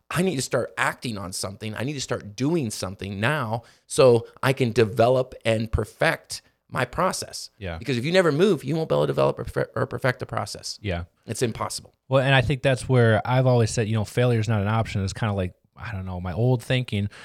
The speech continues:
Speaker 2: But I think as perfection, as you're going down this journey, like, you have to have failures to make it more on the perfect side. And, and I think that's part of the process, and that's a hard pill to swallow, and it kinda contradicts what, you know, where you're going or what it even sounds like. So I'm just,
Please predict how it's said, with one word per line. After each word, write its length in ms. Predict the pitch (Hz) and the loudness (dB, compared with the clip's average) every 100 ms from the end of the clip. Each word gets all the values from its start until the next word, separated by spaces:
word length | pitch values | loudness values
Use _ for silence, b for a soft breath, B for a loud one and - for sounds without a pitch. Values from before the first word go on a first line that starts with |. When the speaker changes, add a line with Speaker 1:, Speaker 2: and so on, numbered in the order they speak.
| B | B
Speaker 2:
But 80 | 117 | -2
I 40 | |
think 280 | 123 143 127 | 2 0 0
as 240 | 131 139 - | 0 0 0
perfection, 800 | 117 - 143 143 - 117 110 - | -4 2 2 2 0 2 2 0
as 240 | 107 107 | 0 0
you're 100 | 110 | 0
going 220 | 123 117 | 2 2
down 160 | 117 110 | 0 0
this 120 | 101 | 0
journey, 380 | 107 120 117 104 | 2 2 4 2
like, 220 | 104 - | 0 0
you 80 | 127 | -2
have 300 | - 113 113 | 4 4 4
to 80 | - | 2
have 180 | 104 90 | -2 0
failures 540 | 104 95 90 85 - | 0 0 0 -2 -4
to 180 | - 104 | -4 0
make 220 | 110 104 | 0 0
it 220 | 95 85 _ _ _ | -4 -6 _ _ _
more 200 | 131 135 | -6 0
on 100 | 117 | 0
the 80 | 101 | -2
perfect 380 | - 120 104 - | 0 0 0 -2
side. 400 | - 78 - - B B B 117 | 0 0 -2 -12 B B B -4
And, 160 | 87 | 0
and 100 | 120 | 2
I 80 | 117 | 2
think 160 | 143 127 | 2 0
that's 140 | 120 | -2
part 220 | - 123 | 4 4
of 60 | 101 | 4
the 60 | |
process, 480 | - 117 110 104 95 | 2 2 4 2 -2
and 80 | 110 | 0
that's 140 | 127 120 | 0 2
a 40 | |
hard 200 | 123 113 | 2 2
pill 120 | 123 101 | 2 0
to 60 | |
swallow, 240 | - 120 110 | 2 2 2
and 80 | 101 | 2
it 40 | |
kinda 220 | 120 104 | 0 0
contradicts 600 | - 117 104 104 117 - | 0 -2 0 0 -2 -2
what, 260 | 110 98 - | 0 0 -2
you 60 | 110 | -2
know, 140 | 95 | -2
where 240 | 90 107 107 | -2 0 0
you're 140 | 101 | 2
going 260 | 107 117 107 | 2 4 2
or 100 | 101 | 0
what 320 | - 110 104 | -2 -2 0
it 40 | 104 | 0
even 140 | 92 | -2
sounds 300 | - 123 113 | 0 0 0
like. 180 | 90 80 | -4 -2
So 140 | 107 | -2
I'm 100 | 104 | -2
just, 260 | 101 - | -2 -8